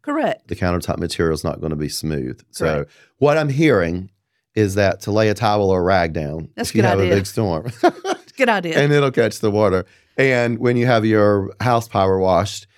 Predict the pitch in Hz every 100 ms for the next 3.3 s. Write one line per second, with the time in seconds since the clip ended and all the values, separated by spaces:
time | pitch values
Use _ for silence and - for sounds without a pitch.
0 | _ - 107 - 107 98 101 98 101 101
1 | 104 78 - - - - - - _ _
2 | - 196 190 170 151 - 113 113 110 107
3 | 95 78